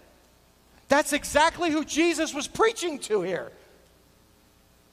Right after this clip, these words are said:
See, because giving is not a matter of your financial state. Giving is a matter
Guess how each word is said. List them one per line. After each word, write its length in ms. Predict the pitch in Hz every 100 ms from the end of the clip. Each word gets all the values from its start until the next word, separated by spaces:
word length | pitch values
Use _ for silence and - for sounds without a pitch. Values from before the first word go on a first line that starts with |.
| - 185
See, 160 | - 311
because 280 | 285 277 254
giving 460 | - 339 370 320
is 200 | 269 220
not 280 | 240 285 311
a 80 | 254
matter 640 | 226 240 302 330 285 240
of 200 | 240 233
your 160 | 214 233
financial 800 | 226 247 226 254 330 311 - 214
state. 480 | - - 311 277 -
Giving 380 | 302 339 320 262
is 140 | 233
a 60 | 226
matter 420 | 233 285 285